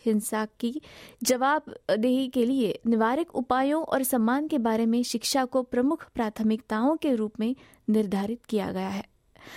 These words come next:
दो सौ तीस मिलियन डॉलर का घरेलू हिंसा रोकथाम और सहायता पैकेज हिंसा और दुर्व्यवहार के चक्र को बाधित करके रोकथाम और शीघ्र हस्तक्षेप पर अधिक ध्यान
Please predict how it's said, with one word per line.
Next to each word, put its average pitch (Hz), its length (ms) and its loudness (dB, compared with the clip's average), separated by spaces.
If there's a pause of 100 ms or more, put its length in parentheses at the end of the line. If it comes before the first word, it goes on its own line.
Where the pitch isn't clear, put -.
(280)
दो 302 220 4
सौ 370 160 2
तीस 339 320 0
मिलियन 277 360 2
डॉलर 233 320 0
का 262 200 -2
घरेलू 233 480 2
हिंसा 240 420 0
रोकथाम 233 580 -2
और 226 100 0
सहायता 220 460 -2
पैकेज 214 520 -4 (360)
हिंसा 294 340 2
और 277 260 2
दुर्व्यवहार 220 720 0
के 285 140 -4
चक्र 220 380 -2
को 240 320 0 (380)
बाधित 226 360 2
करके 233 600 -4
रोकथाम 226 580 0
और 254 220 0
शीघ्र 302 420 -2
हस्तक्षेप 233 760 -2
पर 220 240 -2
अधिक 202 320 -2
ध्यान 190 340 -4